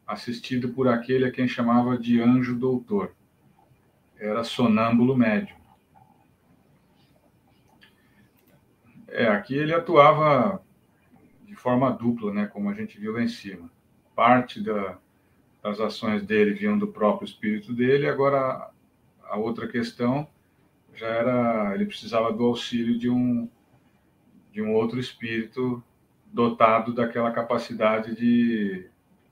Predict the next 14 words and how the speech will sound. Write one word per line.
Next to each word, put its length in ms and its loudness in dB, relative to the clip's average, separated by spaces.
de 260 -8
prescrever 800 0
o 240 -2
remédio 600 -2
pro, 340 -4
pra 180 0
doença 540 2
ou 80 0
pro 180 -4
mal 320 4
que 140 -8
ele 240 -4
tinha 260 -10
detectado. 680 -10